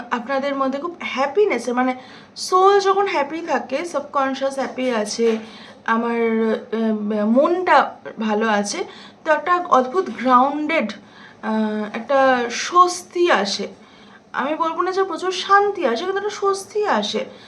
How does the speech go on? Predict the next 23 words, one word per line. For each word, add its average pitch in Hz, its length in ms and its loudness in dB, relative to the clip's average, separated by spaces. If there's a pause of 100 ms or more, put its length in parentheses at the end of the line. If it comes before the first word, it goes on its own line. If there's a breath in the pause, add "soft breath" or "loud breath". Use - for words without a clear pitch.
(300 loud breath)
জীবনের 339 540 -2 (280)
অস্থিরতা 269 720 4
কমে। 190 340 -4 (400 loud breath)
তো 359 80 -8
সেই 392 360 4
জিনিসটা 381 360 0
অনেকটাই 302 440 2
আপনাদের 285 320 -2
এসছে। 240 240 0
অনেকের 330 240 -2
ক্ষেত্রে 370 340 -2
রাগও 254 460 8
কমেছে, 185 500 -6 (600 loud breath)
অনেকের 247 320 -2
ক্ষেত্রেই 302 360 -10
রাগ 214 220 0 (100)
কমেছে। 214 400 -4
তো 370 120 -4
হ্যাঁ, 403 220 2
আপনারা 330 420 0
আপনাদের 339 540 2 (600 loud breath)
এই 359 420 2
স্পিরিচুয়াল 294 760 2